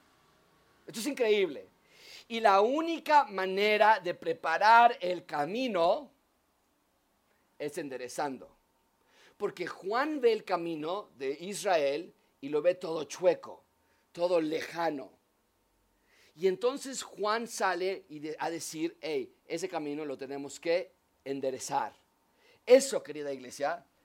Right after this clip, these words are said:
se llama arrepentimiento. La idea de la predicación de Juan es, "Hey, ya fue mucho tiempo de rebeldía". Amigos, el punto de Juan el Bautista es súper importante porque lo que decía en esencia es esto, "Sus corazones están chuecos".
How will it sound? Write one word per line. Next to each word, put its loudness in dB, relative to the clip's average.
se -12
llama 2
arrepentimiento. -8
La 4
idea 6
de 12
la 8
predicación -4
de -6
Juan 0
es, -4
"Hey, 2
ya 2
fue -4
mucho -4
tiempo -2
de 0
rebeldía". 4
Amigos, 0
el 0
punto -2
de -2
Juan 4
el -6
Bautista -2
es -6
súper -6
importante -2
porque -10
lo -2
que -4
decía 2
en -8
esencia -4
es -2
esto, 2
"Sus -6
corazones 10
están -2
chuecos". 2